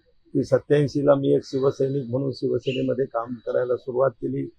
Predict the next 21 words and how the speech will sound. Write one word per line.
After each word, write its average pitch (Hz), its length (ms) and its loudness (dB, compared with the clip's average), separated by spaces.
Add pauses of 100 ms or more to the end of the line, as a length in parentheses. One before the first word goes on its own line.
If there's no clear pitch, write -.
(580)
त्यानंतर 139 480 2
शाखा 135 380 0
प्रमुख, 131 420 -4
तालुका 131 600 -4
प्रमुख, 127 380 -6
जिल्हा 123 440 0
प्रमुख, 131 420 -6
जिल्ह्याचा 123 720 -4
संपर्क 120 520 -2
प्रमुख 135 380 -4 (680)
आणि 147 200 2
आज 147 200 6
शिवसेनेचा 131 760 0
नेता. 127 480 -4 (640)
त्यानंतर 139 460 0
मधल्या 135 340 0
काळामध्ये 135 680 0
तीन 135 480 -4
वेळा 135 260 0
शिवसेनेचा 127 720 -4
आमदार, 127 380 -2